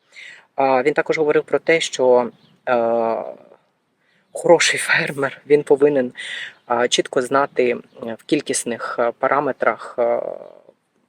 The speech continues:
розуміти своє угіддя. Він повинен знати, скільки птахів у нього є на його території, а, і скільки, а, видів рослин, скільки видів кущів, скільки видів, видів,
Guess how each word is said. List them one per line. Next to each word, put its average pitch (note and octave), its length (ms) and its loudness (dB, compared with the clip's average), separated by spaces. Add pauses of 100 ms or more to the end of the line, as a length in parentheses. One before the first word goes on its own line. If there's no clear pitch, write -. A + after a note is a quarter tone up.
(920)
розуміти C#3 400 0
своє B2+ 280 0
угіддя. G#2+ 420 -2
Він A#2 160 -6
повинен C#3 320 0
знати, B2 240 0
скільки - 320 -6
птахів - 500 -6
у - 40 0
нього C3 260 -4
є D#3 160 -6
на E3 140 -6
його E3+ 200 2
території, D#3+ 640 0 (520)
а, A#2+ 280 2
і D2 220 -4
скільки, D#3+ 500 0
а, A#2+ 340 2
видів C3 520 -2
рослин, B2 640 0
скільки - 400 -6
видів B2 460 -6
кущів, - 420 -4
скільки - 340 -8
видів, B2 360 -6
видів, B2 440 -6